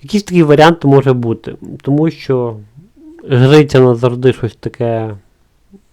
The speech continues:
уви, тайна якась, яку він скриває.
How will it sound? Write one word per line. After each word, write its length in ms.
уви, 420
тайна 360
якась, 520
яку 280
він 100
скриває. 640